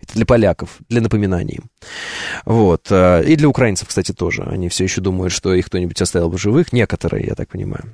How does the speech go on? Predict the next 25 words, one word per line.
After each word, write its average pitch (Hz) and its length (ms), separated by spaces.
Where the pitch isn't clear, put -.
Но 156 180
нет, 85 160
это 104 160
не 104 60
так. - 220
Придумал 240 340
этот 147 180
идеальный 127 380
дивный 117 280
мир, 131 280
прекрасный 135 480
свой, 110 520
э, 104 380
где 110 220
у 104 100
него 107 220
всё 98 160
было 101 160
замечательно. 98 760
И 170 80
убивал 254 380
людей 247 440
миллионами, 185 680
крошил, 131 540
уничтожал. 127 960